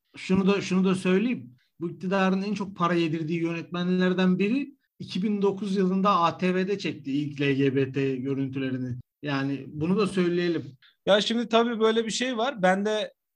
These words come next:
Speaker 2: buradan bizi dinlerlerse eğer veyahut da dinleyen birileri ulaştırırsa, hani olur da böyle bütçelerle bütçelenen arkadaşlar varsa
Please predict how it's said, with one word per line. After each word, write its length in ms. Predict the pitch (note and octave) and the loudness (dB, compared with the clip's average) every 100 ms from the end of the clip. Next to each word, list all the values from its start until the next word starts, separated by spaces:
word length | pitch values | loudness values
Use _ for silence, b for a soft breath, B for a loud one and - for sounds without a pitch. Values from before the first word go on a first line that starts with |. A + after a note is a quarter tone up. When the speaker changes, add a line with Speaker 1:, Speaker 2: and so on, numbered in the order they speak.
| - | -8
Speaker 2:
buradan 500 | C#3 E3+ F#3+ G3+ E3+ | -2 2 4 4 0
bizi 280 | E3 E3+ D3 | -4 -4 -2
dinlerlerse 800 | E3 E3 F3+ F3+ F3 C3+ - | 0 4 4 6 4 4 0
eğer 360 | A#2 G2+ F2+ F2 | -4 -2 -4 -2
veyahut 380 | A2 C3 C#3+ C#3+ | 2 4 4 2
da 140 | D3+ | -2
dinleyen 460 | C#3 D3 D3 D#3+ F3 | -2 0 2 2 2
birileri 340 | D#3+ D3+ D3+ | 2 0 -4
ulaştırırsa, 880 | C3+ C3+ D3 D3 D#3+ A#3 - C#3+ B2 b b b b | -4 0 0 0 -8 -8 -2 0 0 b b b b
hani 160 | D#3 | 2
olur 400 | F3+ E3 F#3 C4+ | 2 2 4 4
da 280 | A#3+ F3 A#2+ b _ - | 4 4 4 b _ -4
böyle 500 | C#3+ F#3 G3+ G3+ - - | 2 2 4 2 0 -6
bütçelerle 760 | D#3+ F3+ G3+ G3+ G#3 G#3 G3 | -8 -4 2 4 4 4 0
bütçelenen 560 | F3 - G3 F#3+ - G2 | -4 -6 0 2 2 2
arkadaşlar 680 | G2 - F#3+ F#3+ F#3+ G3+ G3 | 0 -2 -2 -4 -2 -4 -2
varsa 540 | G#3+ D4 - G#3 C4+ | -2 -4 -4 -6 -6